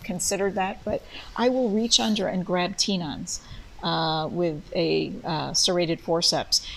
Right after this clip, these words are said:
and rather than grabbing the edge of conjunctiva,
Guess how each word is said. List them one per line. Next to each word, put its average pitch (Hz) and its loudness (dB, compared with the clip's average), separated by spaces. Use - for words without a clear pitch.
and 165 0
rather 190 4
than 175 0
grabbing 165 0
the 156 0
edge 156 0
of 147 -6
conjunctiva, 143 -4